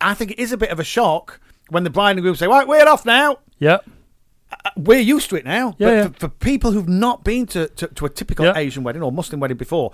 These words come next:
Speaker 1: that's a bit of a shock. And they go, "Is that, is that it?"
Speaker 2: Yeah.
Speaker 1: No, not this one. It was joyous. It was absolutely
Speaker 2: Alhamdulillah.
Speaker 1: brilliant.
Speaker 2: Now
Speaker 1: And I looked at it and thought, "Right, when mine get married."
Speaker 2: Do you know what? It was a, uh, how can we say this?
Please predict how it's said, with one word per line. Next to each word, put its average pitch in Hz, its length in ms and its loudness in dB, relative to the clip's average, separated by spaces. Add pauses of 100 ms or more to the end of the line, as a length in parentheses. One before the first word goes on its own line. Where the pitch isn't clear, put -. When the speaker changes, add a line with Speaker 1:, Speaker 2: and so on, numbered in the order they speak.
(160)
Speaker 1:
that's 202 200 -6
a - 20 -12
bit - 100 -8
of 139 60 -12
a 131 60 -8
shock. - 260 -4
And 143 60 -10
they 131 40 -8
go, - 120 -8
"Is 170 80 -6
that, 220 120 -6
is 175 80 -14
that 381 120 -2
it?" 539 420 4
Speaker 2:
Yeah. 143 220 -2 (360)
Speaker 1:
No, 147 540 2
not 156 200 -6
this 175 180 -12
one. 147 100 -16
It 220 240 -4
was 180 320 -8 (240)
joyous. 208 920 -10 (380)
It 175 160 -10
was 165 220 -6 (200)
absolutely 160 580 2 (120)
Speaker 2:
Alhamdulillah. 101 180 -4
Speaker 1:
brilliant. 160 640 0
Speaker 2:
Now 180 100 4
Speaker 1:
And 160 100 4
I - 20 0
looked 202 240 -2
at 180 60 -4
it 143 40 -6
and 131 80 -12
thought, 131 220 -4
"Right, 202 400 0 (280)
when 139 200 0
mine 220 320 2
get 143 180 -4
married." 131 400 -6
Speaker 2:
Do 180 80 0
you 208 60 4
know 226 100 4
what? 165 300 2 (160)
It 175 160 -2
was 160 240 0
a, 165 340 2 (320)
uh, 156 540 -2 (140)
how 156 200 -6
can 147 220 -8
we 135 80 -6
say 135 240 -4
this? 110 360 -10